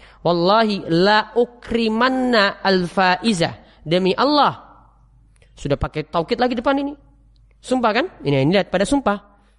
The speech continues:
Ingat ya, ini pada sumpah. Maka tadi kan dikatakan jawab sumpah.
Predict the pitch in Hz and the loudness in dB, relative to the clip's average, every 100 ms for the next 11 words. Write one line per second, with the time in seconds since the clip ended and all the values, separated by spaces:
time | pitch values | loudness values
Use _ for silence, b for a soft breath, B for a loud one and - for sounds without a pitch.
0 | _ _ _ _ 165 185 196 202 247 214 | _ _ _ _ 0 2 0 0 0 0
1 | 190 269 220 151 - - _ _ _ 139 | 0 0 0 -2 -4 -18 _ _ _ -10
2 | 165 185 208 214 185 170 175 214 170 175 | -4 -2 -2 -2 -2 0 0 0 2 0
3 | - - 214 165 131 | -4 -6 -4 -4 -6